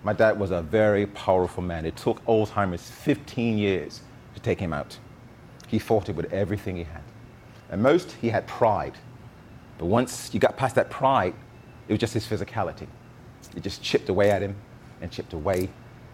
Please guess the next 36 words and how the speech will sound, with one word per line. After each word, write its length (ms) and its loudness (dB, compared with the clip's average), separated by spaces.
and 80 -14
chipped 160 -12
away 380 -2
over 100 -10
fifteen 360 -10
years 320 -10
until 160 -6
he 80 0
finally 460 2
succumbed 480 -2
to 140 -2
that 280 0
diabolical, 640 2
heinous 500 -6
disease. 480 -8
But 300 4
if 140 0
it's 200 -2
one 280 4
thing 220 2
it 180 2
did, 400 4
it 80 -4
allowed 320 4
me 120 -4
to 100 -8
see 200 -6
my 140 -2
dad 260 2
for 140 -6
what 120 2
he 80 0
really 200 -2
was, 360 0
his 140 0
insecurities. 680 -4